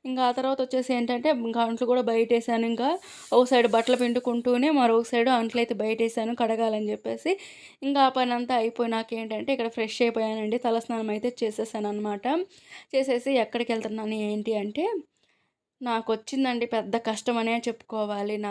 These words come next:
దరిద్రమో, అదృష్టమో, దురదృష్టమో అంటారు కదా, అన్నీ నా జీవితంలోనే జరుగుతున్నాయి. మంచి జరగడమేమో కానీ, చెడు జరగడం మాత్రం ఫస్టే ఉంటుందన్నమాట. మీలో ఎంతమంది కనిపిస్తుంది ఈ క్వశ్చన్ అనేది కామెంట్ చేయండి.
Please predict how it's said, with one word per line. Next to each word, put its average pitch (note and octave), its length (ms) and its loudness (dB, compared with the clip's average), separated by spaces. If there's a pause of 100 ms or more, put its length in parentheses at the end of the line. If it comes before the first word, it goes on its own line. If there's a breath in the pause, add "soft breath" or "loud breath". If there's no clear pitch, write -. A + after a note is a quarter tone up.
(120)
దరిద్రమో, G#3 640 -2 (140)
అదృష్టమో, G#3+ 680 -4
దురదృష్టమో A3 640 -4
అంటారు G#3 360 -6
కదా, G3+ 280 -6 (500 loud breath)
అన్నీ A3 440 -4
నా B3+ 200 2
జీవితంలోనే A3+ 560 -4
జరుగుతున్నాయి. G#3+ 840 -2
మంచి G#3+ 320 -2
జరగడమేమో A3 600 0
కానీ, G#3+ 200 -2
చెడు A3+ 320 -2
జరగడం A3 440 -2
మాత్రం G#3+ 360 0 (580 loud breath)
ఫస్టే B3+ 500 0
ఉంటుందన్నమాట. G#3+ 720 -4 (640 soft breath)
మీలో A3+ 180 -2
ఎంతమంది C#4+ 480 2
కనిపిస్తుంది A#3 640 -2
ఈ A3 100 -10
క్వశ్చన్ G#3+ 380 -4
అనేది G#3 260 -2
కామెంట్ G#3+ 460 -2
చేయండి. G#3 400 0